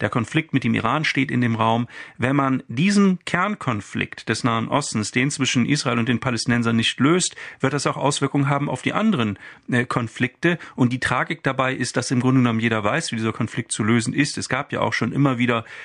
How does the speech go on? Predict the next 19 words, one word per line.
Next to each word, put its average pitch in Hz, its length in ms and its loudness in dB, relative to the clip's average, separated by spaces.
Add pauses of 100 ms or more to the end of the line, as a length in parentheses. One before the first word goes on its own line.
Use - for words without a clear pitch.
(140)
äh, - 180 -4
den 131 280 2
Punkt, 156 300 2
wo 127 40 2
man 117 180 4
fast - 260 -4
zu 120 100 -2
einer 120 160 2
Lösung 127 280 4
gekommen 113 400 0
wäre, 131 300 2
aber 113 120 -2
im 110 100 2
letzten 127 280 0
Moment 117 260 2
gab 110 200 -2
es 117 120 -6
dann 107 220 -2 (260)
Rückzieher. 135 640 2